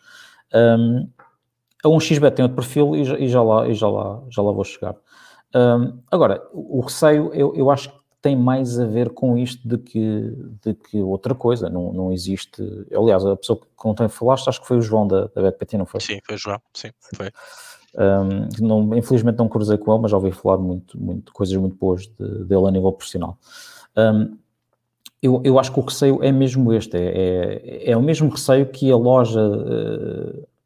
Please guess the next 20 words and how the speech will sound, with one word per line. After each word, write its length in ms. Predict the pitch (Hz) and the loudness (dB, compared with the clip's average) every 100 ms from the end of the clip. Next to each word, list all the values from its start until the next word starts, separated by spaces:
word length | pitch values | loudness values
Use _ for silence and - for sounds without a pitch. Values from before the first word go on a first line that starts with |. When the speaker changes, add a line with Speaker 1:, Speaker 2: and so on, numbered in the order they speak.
| _ - | _ -6
Speaker 1:
a 80 | 113 | -2
mercearia 440 | 117 - 123 117 | -2 0 2 2
do 140 | 110 107 | 2 0
teu 160 | 113 | 2
bairro 260 | 113 113 - | 4 2 0
tem 300 | - 117 127 | -2 0 0
quando 260 | 127 127 123 | 0 0 2
abre 160 | 123 120 | 2 4
um 120 | 127 | 4
hipermercado, 760 | 127 123 123 120 123 127 127 - - - _ - | 4 4 4 2 2 2 -2 -14 -20 -20 _ -6
eh, 40 | 123 | -2
Speaker 2:
Olá. 200 | 123 123 | 0 0
Speaker 1:
no, 160 | 123 117 | -2 -2
ao, 140 | 123 - - | -2 -2 -2
ao 100 | 135 | 0
fundo 320 | 127 135 131 | 0 0 2
da 80 | 139 | 4
rua, 220 | 131 131 | 4 2
não 120 | 101 98 | 2 0
é? 160 | 110 | -4